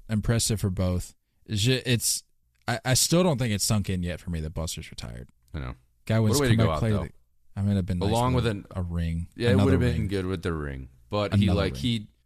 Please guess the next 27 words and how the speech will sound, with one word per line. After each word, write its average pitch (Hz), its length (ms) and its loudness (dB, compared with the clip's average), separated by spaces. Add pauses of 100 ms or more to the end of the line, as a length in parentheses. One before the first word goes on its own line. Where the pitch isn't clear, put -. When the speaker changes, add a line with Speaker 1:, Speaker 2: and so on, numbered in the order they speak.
(180)
Speaker 2:
the 104 100 -6
fact 107 280 -4
that 104 140 -2
he 92 480 -2 (360)
was 107 220 -2
a 95 60 -4
part 101 280 -2
of 87 80 -6
such 104 220 -6
an 92 60 -4
awesome 85 420 -4
ride 90 480 -2 (180)
for 90 140 -4
a 85 60 0
team 92 280 -2
that 78 280 -6
wasn't 90 440 -4
expecting, 90 680 -6 (400)
you 87 100 -6
know, 73 200 -8
or 69 140 -12 (240)
maybe 87 220 -4
not 73 160 -6
expecting, 76 400 -10
but 76 80 -8
wasn't 78 360 -6
expected 64 760 -8